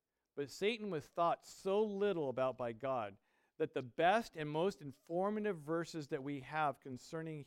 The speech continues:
him is given to us at the end of the Bible. Not at the beginning, not even in the middle. You have to go all the way to Revelation to really get a good glimpse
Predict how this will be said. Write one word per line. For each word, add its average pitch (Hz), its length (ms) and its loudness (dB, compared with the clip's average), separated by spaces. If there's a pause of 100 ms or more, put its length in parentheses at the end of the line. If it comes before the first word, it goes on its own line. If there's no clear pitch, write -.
(120)
him 170 260 0 (1080)
is 131 120 -10
given 202 320 -4
to 151 160 -2
us 127 100 -4
at 143 120 -6
the 131 140 -4 (280)
end 165 480 -2 (140)
of 131 100 -6
the 127 80 -4
Bible. 117 400 -2 (400)
Not 143 320 4
at 254 80 -2
the 269 60 -4
beginning, 160 560 -2 (120)
not 175 240 0
even 240 220 0
in 220 100 0
the 190 80 0
middle. 170 440 0 (240)
You 180 100 2
have 175 100 2
to 196 60 -2
go 170 160 -2
all 190 240 6
the 233 100 4
way 233 240 4
to 208 80 2
Revelation 190 920 0
to 143 100 -8
really 156 240 0
get 151 180 -2
a 143 60 -2
good 147 440 -2
glimpse 160 480 -4